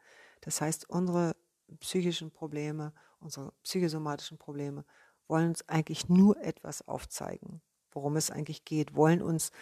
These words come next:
den Mörder, also den, die sozusagen Hinweise geben, wo der Mörder ist, wo der Mord in unserer Seele stattgefunden hat. Gut, darum geht es in diesem ersten Buch.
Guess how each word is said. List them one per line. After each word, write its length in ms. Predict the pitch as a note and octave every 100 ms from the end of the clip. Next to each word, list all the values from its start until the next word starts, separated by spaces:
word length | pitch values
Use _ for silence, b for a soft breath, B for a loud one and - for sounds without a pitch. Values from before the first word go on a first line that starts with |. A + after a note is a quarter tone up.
| B B B B B _
den 480 | G3 F#3 F3+ F3 -
Mörder, 560 | E3 D#3+ D#3+ C#3+ - - _ _
also 240 | - D#3+ D#3+
den, 320 | E3 D#3+ -
die 520 | - E3+ E3+ D#3 -
sozusagen 480 | D#3 D#3+ - D3+ D3+
Hinweise 720 | D3 G3 G3 F3 D3+ D#3 D#3
geben, 420 | D#3 D3+ D3+ D3 C#3+
wo 300 | D#3 E3 - _
der 480 | - D3+ C#3+ D3+ D3 -
Mörder 420 | D3 C#3+ D3 A#2
ist, 240 | B2+ -
wo 140 | D3 D#3+
der 180 | D3
Mord 420 | C#3+ C3 C#3 - - _ _ _ _
in 180 | E3 E3
unserer 320 | D3+ C#3+ C#3+
Seele 300 | C3+ C3+ C#3
stattgefunden 800 | C#3 - C3 - C3+ - A#2+ C3
hat. 240 | B2+ - - B B B B
Gut, 220 | - D#3 -
darum 320 | D3+ E3 F3+
geht 180 | D#3 D3+
es 160 | D#3
in 160 | - D#3+
diesem 380 | C#3+ C#3 C#3 B2+ _ _ _
ersten 440 | D#3 D#3+ - -
Buch. 360 | C3 A#2+ - -